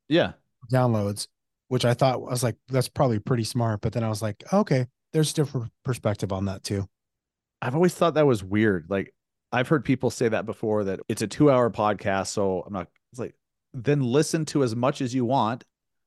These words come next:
Speaker 2: <laughs>
Speaker 1: one day, then
Speaker 2: That's
Speaker 1: continue listening the next day. Who gives a shit?
Speaker 2: Like
Speaker 1: Like, I've listened to a four-hour Joe Rogan episode before,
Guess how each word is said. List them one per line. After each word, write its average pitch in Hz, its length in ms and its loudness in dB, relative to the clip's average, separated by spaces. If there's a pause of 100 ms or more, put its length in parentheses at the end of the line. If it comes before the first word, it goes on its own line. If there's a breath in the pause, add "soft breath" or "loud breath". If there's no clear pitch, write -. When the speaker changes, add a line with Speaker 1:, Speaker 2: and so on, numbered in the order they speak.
(160)
Speaker 2:
<laughs> 196 100 0
Speaker 1:
one 139 240 2
day, 101 440 -2 (160)
then 139 200 0
Speaker 2:
That's 151 240 4
Speaker 1:
continue 156 240 2
listening 135 420 2
the 123 80 0
next 139 320 -2
day. 110 380 0 (480)
Who 156 140 -2
gives 165 240 0
a - 20 -2
shit? - 460 -4 (640)
Speaker 2:
Like 151 80 4
Speaker 1:
Like, 110 120 -2
I've 135 200 0
listened 139 320 0
to 110 180 2
a 104 60 0
four-hour 107 480 0
Joe 104 160 -4
Rogan 98 320 -4
episode 90 360 -8
before, 87 440 -6